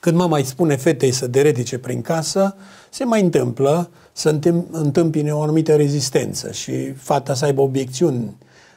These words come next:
uh, față de cerința mamei. Atunci însă, când fata trebuie să-și primească în vizită la casa părintească noul ei prieten, poate viitorul logodnic, lucrurile se rezolvă cu totul altfel, se rezolvă atât de ușor.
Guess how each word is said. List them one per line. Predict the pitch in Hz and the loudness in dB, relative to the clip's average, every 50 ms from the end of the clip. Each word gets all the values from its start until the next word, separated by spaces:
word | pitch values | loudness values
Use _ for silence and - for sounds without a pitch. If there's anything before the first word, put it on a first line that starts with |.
| _ _ | _ _
uh, | - 117 110 110 107 | -12 -8 -8 -8 -6
față | - - 123 120 - - 117 | -4 -4 -4 -4 -4 -6 -6
de | 117 113 117 | -4 -4 -4
cerința | 113 - - 123 127 127 120 117 - 143 143 | -4 -4 -4 -2 -2 -2 -2 -2 -4 -2 0
mamei. | 156 151 131 - 95 - - - - _ _ _ - - - - _ - | 0 0 -2 -2 -6 -8 -12 -14 -18 _ _ _ -20 -20 -20 -20 _ -8
Atunci | 113 113 - - 160 175 180 - | -6 -4 0 2 2 2 4 4
însă, | 208 202 190 165 - - 127 110 - - - _ - - _ _ _ | 4 4 2 2 0 0 -2 -2 -4 -8 -12 _ -20 -20 _ _ _
când | - - - 135 131 127 127 | -6 -2 -2 0 0 0 0
fata | - 151 151 147 143 127 | 0 0 0 2 0 2
trebuie | - 151 165 165 156 | 2 2 4 4 2
să-și | 156 156 131 123 | 2 0 -2 -2
primească | - 135 127 135 147 160 156 - - | -4 -4 -2 0 0 -2 -2 -2 -2
în | 131 127 | -2 0
vizită | 123 147 165 156 147 139 127 - | 2 2 2 2 0 0 -2 -2
la | 120 120 | -2 -2
casa | 120 - 151 147 - 139 | 0 0 -2 -2 -2 -2
părintească | 123 131 127 117 117 117 - - 151 147 - - 131 | -2 -2 -2 0 -2 -2 0 0 0 0 -2 -2 -2
noul | 127 131 143 139 127 123 | 0 2 2 2 2 4
ei | 135 143 139 | 4 2 2
prieten, | 127 131 127 127 139 160 170 160 - 113 101 98 95 - | 0 -2 -2 0 2 2 0 0 -2 -6 -8 -8 -12 -12
poate | - 113 - - 113 | -10 -12 -10 -10 -10
viitorul | 107 110 110 110 - - 131 123 117 | -8 -8 -6 -2 0 0 0 0 0
logodnic, | 113 110 - 117 151 185 165 135 120 110 101 - - - - - - - - _ - | -4 -4 -2 2 2 2 2 0 -2 -4 -6 -8 -16 -20 -20 -20 -20 -20 -20 _ -2
lucrurile | - 139 131 139 135 135 131 | -2 0 2 2 2 2 2
se | 127 131 131 | 2 0 0
rezolvă | 120 120 113 113 135 139 147 143 127 123 120 113 113 110 - | 0 2 2 2 4 4 4 2 2 0 0 -2 -2 -6 -8
cu | - | -8
totul | - - 139 143 - 123 127 | -4 0 0 0 0 0 -2
altfel, | 131 131 131 127 131 131 - - - - - - | 0 -2 -2 -4 -6 -10 -12 -14 -14 -20 -20 -20
se | - - 117 | -16 -12 -10
rezolvă | 113 113 113 123 120 110 | -8 -6 -6 -6 -6 -6
atât | - - - 156 143 | -6 -4 -2 -2 0
de | 135 | 0
ușor. | 120 120 113 - - - - - - _ | -2 -2 -4 -6 -6 -6 -8 -8 -10 _